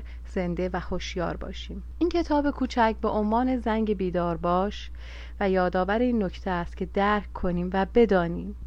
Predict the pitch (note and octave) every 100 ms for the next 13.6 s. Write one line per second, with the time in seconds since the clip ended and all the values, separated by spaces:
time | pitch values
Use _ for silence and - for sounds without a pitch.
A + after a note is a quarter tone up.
0 | - - - G#3 G3 G#3 A3 G3+ A3 -
1 | G#3+ G#3 - B3+ B3+ G#3+ G3 G#3+ G#3 G3+
2 | G3 F#3+ - A#3+ A#3+ G#3+ B3 G#3+ E3+ E3
3 | - E3+ E3 - F3+ - D#3+ - - -
4 | - - - - F3+ F3 F3 E3+ G#3 G3+
5 | G3 F#3+ F#3+ F#3+ F#3+ F#3+ B3+ B3+ G#3+ F#3
6 | E3 E3 E3 D#3+ D#3+ D#3+ E3+ F#3 - -
7 | - C#4+ - - F#3 F3 - D#3+ D#3+ E3
8 | - E3+ F3+ - - - - - - -
9 | A3+ B3 B3+ - B3 A#3 A3 A3 A3+ A3+
10 | A#3 A#3 D4+ B3 F3+ F3 - - - G#3+
11 | F#3 F3 F#3+ F#3+ F3+ F3+ F3 - F#3+ F#3
12 | - G#3+ F3+ - E3 E3+ E3 E3+ E3+ E3
13 | E3+ D#3+ F3 F#3+ F#3+